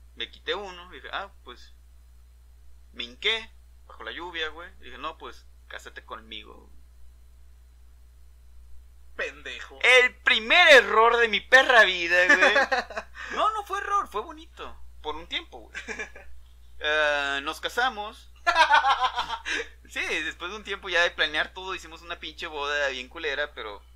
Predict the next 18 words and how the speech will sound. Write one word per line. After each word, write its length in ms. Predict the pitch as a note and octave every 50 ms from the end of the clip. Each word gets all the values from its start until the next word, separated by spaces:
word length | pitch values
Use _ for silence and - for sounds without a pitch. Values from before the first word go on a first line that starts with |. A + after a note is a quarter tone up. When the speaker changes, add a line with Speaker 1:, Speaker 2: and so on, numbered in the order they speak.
| -
Speaker 1:
a 60 | C3+ C3+
nosotros 280 | C3 - - - G3
nos 120 | G#3+ G3+ D#3+
gustó, 320 | B2 A#2+ - - C3+ C#3+
güey. 260 | C#3+ C#3 C#3+ D#3 E3 - - - - - - - -
Con 140 | - D3+ D3
nuestros 260 | D3 C#3+ - C#3+ B2+
amigos 340 | C3+ B2 C#3 C#3+ D3+ E3+ E3 D#3+
más 160 | D3+ C#3+ -
cercanos. 840 | - D3+ C3+ B2 - - C3+ C3 C3 C3 C3 C3+ C#3+ - - - - - - - - - - - - - - - - - - - - -
Hijo 220 | B2+ - - A2+
de 100 | G#2+ A2
puta. 580 | - - C#3 D3 D#3 - - C3+ D#3 - - - - - - - -
Speaker 2:
<laughs> 460 | - - A#3 - B3 A#3 - - - A#4+ A#4+ B4 C#5 C#5 - C#5+ - - - - - - - - - - - - - -
Speaker 1:
Y 200 | - - G#3 A3
pues 280 | - - F#3+ F3+ E3+ D#3+
nos 140 | D#3 D3+ -
casamos, 640 | - A3+ - D#4+ D#4 D#4 D4+ C#4+ C4+ C#4 - -